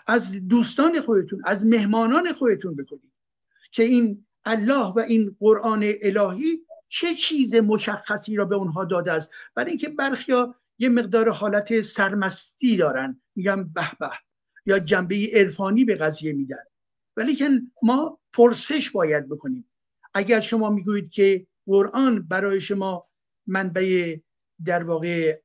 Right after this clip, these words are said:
اصلی یا مهمی هستش، به شما ایرانی چه می‌دهد؟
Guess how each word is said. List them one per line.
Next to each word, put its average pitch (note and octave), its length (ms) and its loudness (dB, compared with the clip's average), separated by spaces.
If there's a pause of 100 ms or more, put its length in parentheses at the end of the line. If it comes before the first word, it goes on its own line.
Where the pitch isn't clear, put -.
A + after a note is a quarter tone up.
اصلی F#3 720 -2
یا F3 180 2
مهمی E3+ 480 -4
هستش، B3 520 -4 (320)
به G#3 120 6
شما A#3 340 2
ایرانی C#4 540 4
چه C#4 200 -2
می‌دهد؟ C4+ 480 2